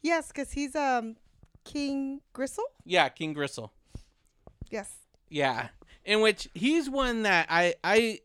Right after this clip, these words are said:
Speaker 2: it sucks that his career never blew up like the rest of them. Where, like, they tried putting him in stuff and, uh, you know, but it just never
Speaker 1: I liked him in Kick-Ass.
Speaker 2: Yeah, he was great in Kick-Ass. But what I'm saying is, like,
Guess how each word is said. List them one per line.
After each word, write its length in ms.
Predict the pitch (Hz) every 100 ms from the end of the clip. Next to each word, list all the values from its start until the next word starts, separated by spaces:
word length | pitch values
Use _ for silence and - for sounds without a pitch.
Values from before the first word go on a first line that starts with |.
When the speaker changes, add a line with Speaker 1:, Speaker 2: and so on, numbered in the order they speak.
| -
Speaker 2:
it 200 | 240 -
sucks 340 | - 226 -
that 200 | 202 160
his 180 | 165 160
career 600 | - 160 143 135 147 151 - - _ -
never 280 | 143 160
blew 260 | 147 139 147
up 120 | 143
like 200 | 135 123
the 100 | 123
rest 320 | 110 117 -
of 80 | 107
them. 220 | 95 92 _ _ _ _ _ _
Where, 160 | 151 147
like, 200 | 143 -
they 120 | 185
tried 340 | - 220 220
putting 240 | 226 220 220
him 140 | 220
in 100 | 220
stuff 340 | 208 - 214 214
and, 260 | 190 160
uh, 200 | - 147 139
you 140 | 156
know, 200 | 143 139
but 340 | 135 143 131 117 - _ -
it 100 | 151
just 220 | 170 -
never 520 | 165 156 160 151 131 _ _ - 220
Speaker 1:
I 80 |
liked 300 | 285 370 -
him 80 | 453
in 80 | 427
Kick-Ass. 760 | - 359 - - 330 370 - - - _ _ _ _ _ -
Speaker 2:
Yeah, 280 | 349 403 381
he 100 | 302
was 180 | 294
great 260 | - 170 269
in 80 | 185
Kick-Ass. 440 | - 220 - 151 -
But 140 | 202
what 120 | 214 220
I'm 140 | 208
saying 380 | - 233 277 240
is, 140 | 190
like, 280 | 170 151 127